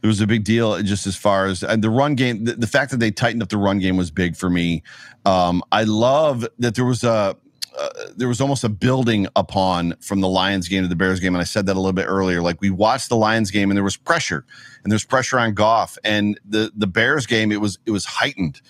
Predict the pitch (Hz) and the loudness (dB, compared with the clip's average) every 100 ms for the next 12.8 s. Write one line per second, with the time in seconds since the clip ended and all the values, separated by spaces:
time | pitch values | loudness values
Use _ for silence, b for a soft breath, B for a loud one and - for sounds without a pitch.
0 | B B 107 107 123 135 123 - 98 110 | B B -2 0 2 0 -2 -4 -4 -2
1 | 107 120 120 120 101 95 113 127 92 - | 0 2 2 2 0 0 0 -2 -6 -6
2 | 101 95 107 107 104 - 117 120 101 92 | -4 -2 0 0 0 0 0 -2 -4 -6
3 | 87 101 101 95 92 98 117 117 98 95 | -4 -2 0 2 2 2 2 0 0 0
4 | 90 87 87 87 82 80 - B B B | 0 0 0 0 0 -2 -10 B B B
5 | - 117 120 107 - _ _ _ - 127 | -2 0 2 0 -6 _ _ _ -2 0
6 | 113 120 - 156 180 170 147 139 127 135 | 0 -2 0 0 0 -2 0 0 0 0
7 | 127 120 110 110 101 - 127 117 90 82 | 0 0 0 -4 -4 0 0 0 -2 -2
8 | 78 78 - b b b b _ _ _ | -2 -4 -8 b b b b _ _ _
9 | _ _ _ - 180 175 170 135 - 139 | _ _ _ -2 -2 2 -2 0 -2 -2
10 | - 151 160 - 131 110 113 131 131 113 | 0 0 0 0 -2 0 2 2 2 0
11 | 98 - 123 123 127 117 151 143 147 139 | -2 -2 -2 0 -2 -2 -2 -2 -2 0
12 | 123 135 139 123 117 110 107 | 0 0 0 0 2 2 0